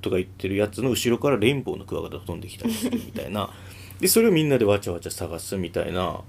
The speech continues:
Speaker 1: なんかこう楽しい回？それまでとムードの違う。
Speaker 2: はい。
Speaker 1: ピリピリしてない。なんかそういうのを入れることによって、イメージが爆発する。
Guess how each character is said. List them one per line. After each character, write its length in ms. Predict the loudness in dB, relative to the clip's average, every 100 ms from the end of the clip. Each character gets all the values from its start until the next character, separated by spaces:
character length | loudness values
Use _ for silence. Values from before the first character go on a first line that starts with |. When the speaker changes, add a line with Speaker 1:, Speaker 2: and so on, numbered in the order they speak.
| -16 -18 -18 -18 -18 -20 -20 -18 -8 2
Speaker 1:
な 160 | 2
ん 20 |
か 100 | 2
こ 140 | -2 -4
う 160 | 0
楽 200 | 2 2 2
し 320 | 0 0 0
い 180 | -4 -14 -18 -18 -8
回？ 320 | -6 -6 -10 -14 -20 -20 -20 -18 -18 -18 -18 -18 -18 -18 -18 -12
そ 160 | -2 2
れ 60 |
ま 120 | 4
で 80 | 2
と 120 | 0
ム 140 | -2 0
ー 80 | 0
ド 100 | -4
の 60 |
違 180 | -8 -12
う。 180 | -10 -12 -16 -8
Speaker 2:
は 240 | -2 0
い。 220 | 0 -4 -6
Speaker 1:
ピ 100 | -4
リ 80 | -2
ピ 140 | -4
リ 80 | -6
し 100 | -4
て 140 | -4
な 180 | -4 -8
い。 60 | -14 -16 -18 -18 -18 -18 -18 -18 -18 -18 -18 -18 -20 -18 -16 -4
な 80 | -2
ん 20 |
か 60 |
そ 240 | 2 8 8
う 20 |
い 180 | 10 6
う 40 |
の 220 | 6 0 -6 4
を 140 | 6
入 80 | 6
れ 100 | 2
る 100 | 0
こ 160 | -2 0
と 140 | 2
に 120 | 2
よ 120 | 0 -2
っ 20 | -8 -12 0
て、 280 | 4 4 0 -18 -20 -20 -18 -18 -18 -20 -20 -6
イ 100 | 2
メ 120 | 4 4
ー 20 |
ジ 100 | 0
が 80 | -6
爆 280 | -8 -4
発 180 | -6 -6
す 80 | -4
る。 160 | -4